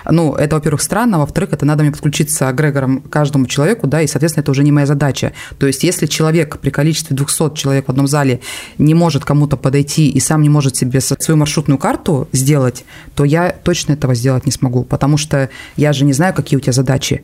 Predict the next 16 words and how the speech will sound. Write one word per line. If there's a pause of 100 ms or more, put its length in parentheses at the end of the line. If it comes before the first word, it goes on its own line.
И,
может
быть,
я
тебя
буду
толкать
знакомиться
с
людьми, (300)
а
ты,
может,
просто
пришла
отдохнуть.